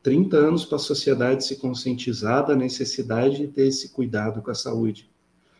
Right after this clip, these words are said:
E isso é um, um que vai nortear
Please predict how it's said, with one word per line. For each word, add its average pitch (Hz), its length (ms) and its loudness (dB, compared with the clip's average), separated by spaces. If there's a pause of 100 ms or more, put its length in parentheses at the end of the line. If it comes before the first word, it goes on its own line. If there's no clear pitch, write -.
(120)
E 120 260 6
isso 135 220 6
é 160 60 8
um, 156 380 6
um 135 220 6
que - 140 -6
vai 123 200 6
nortear 135 1080 4